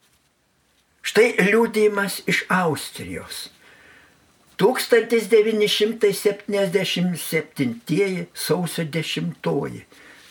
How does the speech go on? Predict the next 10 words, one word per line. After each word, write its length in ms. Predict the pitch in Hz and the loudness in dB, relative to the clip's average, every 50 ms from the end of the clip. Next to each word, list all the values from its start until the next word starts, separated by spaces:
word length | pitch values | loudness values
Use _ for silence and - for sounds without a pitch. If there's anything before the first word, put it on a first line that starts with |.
| - - - | -12 -4 -2
Tada 260 | 151 156 151 190 185 | -2 0 0 0 -2
jau 220 | 180 180 175 175 170 - 135 117 113 | -2 -2 -2 -4 -4 -6 -10 -8 -2
baisiai 880 | - 165 190 208 214 220 208 185 - - - - 202 190 185 185 180 170 - _ _ _ _ _ _ _ - | 0 2 4 4 4 2 0 -2 -4 -8 -8 -4 -2 -2 0 0 -2 -4 -6 _ _ _ _ _ _ _ -6
komunistinė 760 | - 175 165 147 160 156 151 151 143 - - - 147 143 143 | -2 -2 -2 0 0 -2 -2 -2 -4 -4 -2 -2 -2 -2 0
priespauda 720 | - 123 135 147 156 147 - - - 143 147 135 143 143 135 | 0 0 0 0 0 -2 -6 -6 -4 -4 -4 -2 -4 -4 -6
spaudė 640 | - - - 147 147 147 170 180 131 123 117 104 | -6 -8 -6 -4 -4 -2 -4 -4 -4 -4 -4 -4
Lietuvą. 640 | 104 104 104 - - - - - - 123 - - - - _ _ - - - - - - - - - - - | -4 -4 -4 -4 -6 -6 -10 -14 -14 -14 -14 -14 -16 -18 _ _ -20 -20 -20 -18 -16 -16 -16 -18 -18 -18 -6
Ta 240 | - - 214 214 202 | 2 4 4 4 4
diena 540 | 151 127 147 190 254 311 311 277 220 165 135 - | 2 -2 -2 0 0 2 2 2 2 2 0 -2
Zalcburge, 1000 | - - - 180 208 233 233 220 - 170 170 147 165 151 139 127 110 120 120 | -2 -4 -4 -2 0 2 2 2 0 -2 -6 -4 -2 0 -2 -2 -2 -2 -4